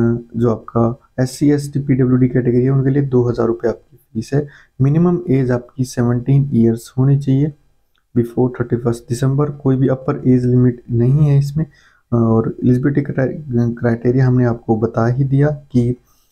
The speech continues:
जो गवर्नमेंट कॉलेज में एडमिशन है वो अदर स्टेट्स के बच्चों को नहीं मिलेगा, अदर स्टेट के बच्चे सिर्फ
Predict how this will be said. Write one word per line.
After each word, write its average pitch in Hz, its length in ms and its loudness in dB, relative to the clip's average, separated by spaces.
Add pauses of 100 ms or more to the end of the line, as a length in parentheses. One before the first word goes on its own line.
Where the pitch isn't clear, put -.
(400)
जो 120 420 0 (180)
गवर्नमेंट 131 380 0
कॉलेज 139 240 0
में 131 140 2
एडमिशन 123 400 0
है 139 60 4
वो 131 160 2
अदर 120 140 -2
स्टेट्स - 580 -6 (220)
के 123 100 2
बच्चों 113 360 -2
को 113 100 2
नहीं 113 260 2
मिलेगा, 143 360 4
अदर 123 220 -2
स्टेट 117 280 -4
के - 100 -6
बच्चे 113 320 -4
सिर्फ 117 380 -4